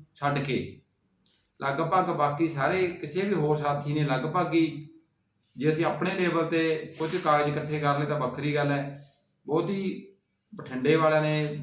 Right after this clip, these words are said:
ਸਾਡਾ ਜੱਗਾ ਸਿੰਘ ਸਿੱਧੂ ਜੀ ਨੇ, ਮਹਿੰਦਰਪਾਲ ਸਿੰਘ ਜੀ ਨੇ, ਜਾਂ ਹੋਰ ਸਾਡੇ ਸਾਥੀ ਜਿਹੜੇ ਅਗਵਾਈ ਕਰਨ ਵਾਲੇ ਲੜ ਰਹੇ, ਅ-, ਅੱਗੇ ਹੋ ਕੇ ਲੜ ਰਹੇ ਹੈ,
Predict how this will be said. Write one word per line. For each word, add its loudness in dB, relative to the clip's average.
ਸਾਡਾ -2
ਜੱਗਾ -2
ਸਿੰਘ -2
ਸਿੱਧੂ 0
ਜੀ 0
ਨੇ, -2
ਮਹਿੰਦਰਪਾਲ 2
ਸਿੰਘ -4
ਜੀ -2
ਨੇ, -4
ਜਾਂ 2
ਹੋਰ 2
ਸਾਡੇ 0
ਸਾਥੀ -2
ਜਿਹੜੇ 0
ਅਗਵਾਈ 4
ਕਰਨ 0
ਵਾਲੇ 2
ਲੜ 6
ਰਹੇ, 2
ਅ-, -10
ਅੱਗੇ 2
ਹੋ 0
ਕੇ -2
ਲੜ 0
ਰਹੇ 2
ਹੈ, -2